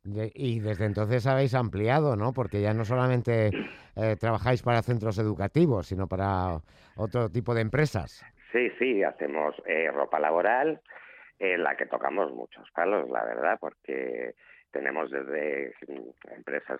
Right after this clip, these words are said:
Speaker 2: que se dedican al, a la tecnología, los servicios de hostelería,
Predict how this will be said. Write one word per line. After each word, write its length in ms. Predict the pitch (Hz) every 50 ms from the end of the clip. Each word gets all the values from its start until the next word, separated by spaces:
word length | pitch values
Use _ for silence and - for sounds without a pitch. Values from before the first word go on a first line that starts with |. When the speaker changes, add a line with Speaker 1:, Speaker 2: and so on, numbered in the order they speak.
| _
Speaker 2:
que 220 | - 80 73 67 - _ _ _ -
se 80 | 65
dedican 420 | 64 62 62 64 71 - 71 69 67
al, 440 | 64 64 58 62 62 58 57 57 _ _ _ - - - - - - - _
a 100 | 73 76
la 140 | 78 73 -
tecnología, 1040 | 73 - - 76 85 87 107 110 - - 123 117 113 117 120 123 123 127 131 131
los 260 | 131 123 101 90 73 _
servicios 760 | - 62 60 60 64 71 67 - - - 76 71 71 64 _
de 100 | 65 64
hostelería, 920 | 55 _ _ 57 53 58 58 62 90 113 117 113 110 110 110 110 110